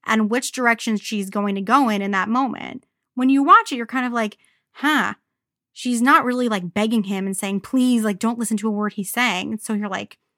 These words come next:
is she gonna stick by Hades so that, that she can just continue to pay off her debt and be free? It always seems possible. It doesn't feel like we,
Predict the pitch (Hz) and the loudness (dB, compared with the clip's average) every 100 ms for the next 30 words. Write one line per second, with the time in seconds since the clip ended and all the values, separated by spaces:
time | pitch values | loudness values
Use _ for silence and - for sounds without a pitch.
0 | _ _ - 208 214 202 202 - 214 - | _ _ -14 -8 -4 -4 -4 -4 -6 -4
1 | 196 190 202 254 277 208 202 202 190 208 | -4 -4 -4 -2 -2 -6 -6 -8 -6 -6
2 | - 196 185 208 - _ - _ - 208 | -4 -4 -4 -8 -10 _ -20 _ -2 2
3 | 226 240 208 - 208 196 - 190 196 240 | 2 2 2 -2 -2 -2 -4 -2 -2 0
4 | 196 180 180 185 190 277 370 _ - 240 | -4 -6 -8 -8 -6 -6 -6 _ -6 -4
5 | 262 349 415 - 320 311 285 _ - - | -2 -2 -2 -2 0 0 0 _ -2 2
6 | 190 - - 95 - - _ _ _ _ | 2 0 -12 -12 -12 -16 _ _ _ _
7 | 220 247 269 302 277 269 254 220 214 208 | -8 -4 0 0 0 -2 -2 0 -2 -2